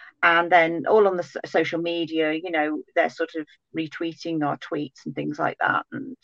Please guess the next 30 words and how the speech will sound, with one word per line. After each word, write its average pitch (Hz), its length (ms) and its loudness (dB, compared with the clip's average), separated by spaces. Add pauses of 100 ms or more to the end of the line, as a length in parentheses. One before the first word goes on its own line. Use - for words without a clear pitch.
(120)
you - 120 -10
know, 139 320 -4 (100)
um, 156 420 -4 (680)
so, 165 500 4 (340)
yeah, 120 340 4 (100)
I, - 140 2 (200)
I, - 100 -2 (120)
it's - 180 -20
really, 190 680 4 (180)
we've 202 180 -2
just 190 240 -2 (140)
fitted 180 280 -2
in 165 300 0 (300)
well. 165 360 6
I - 100 4
mean, 170 320 -6 (840)
I, 50 200 -6
I, 175 260 0
yeah, 208 260 4
I 160 60 2
think 165 180 -6
we, 160 300 -4
we 175 140 -2
are 160 80 2
a 165 120 -2
good 185 120 2
presence 202 460 0
there, 156 520 0
um, 156 460 0 (180)
and 156 340 -4